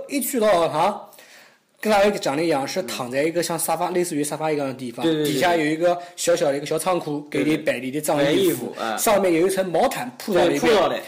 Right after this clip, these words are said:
Speaker 1: 但说实话，那毛毯说实话也蛮脏的，
Speaker 2: 也蛮脏，
Speaker 1: 现在想想看，
Speaker 2: 也蛮脏。
Speaker 1: 那多少人躺过的？
Speaker 2: 脏啊，脏啊。
Speaker 1: 有时候小时候躺那边，经常看到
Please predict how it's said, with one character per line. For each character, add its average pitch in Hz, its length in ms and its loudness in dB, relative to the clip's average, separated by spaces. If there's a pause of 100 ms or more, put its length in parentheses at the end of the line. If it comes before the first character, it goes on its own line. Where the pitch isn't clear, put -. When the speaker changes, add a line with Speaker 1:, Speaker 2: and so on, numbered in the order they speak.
(160)
Speaker 1:
但 247 140 4
说 277 100 4
实 269 80 4
话， 247 100 6
那 233 80 4
毛 220 140 4
毯 190 140 0
说 - 60 -8
实 196 60 -4
话 196 100 0
也 139 120 -2
蛮 180 140 -2
脏 175 240 -2
的， 127 60 -4
Speaker 2:
也 151 60 0
蛮 170 160 2
脏， 135 240 2
Speaker 1:
现 127 80 -2
在 - 0 -
想 - 0 -
想 - 0 -
看， - 0 -
Speaker 2:
也 - 0 -
蛮 135 220 -2
脏。 190 60 4
Speaker 1:
那 - 60 0
多 202 100 4
少 160 80 6
人 196 100 4
躺 123 260 -6
过 117 120 -10
的？ 143 80 -4
Speaker 2:
脏 131 80 -2
啊， 110 160 -4
脏 110 100 -8
啊。 - 20 0
Speaker 1:
有 170 140 6
时 165 100 2
候 240 300 4
小 160 140 0
时 180 60 6
候 208 40 4
躺 147 200 -2
那 156 100 0
边， 196 340 0
经 175 140 -2
常 202 120 0
看 214 200 -4
到 185 120 4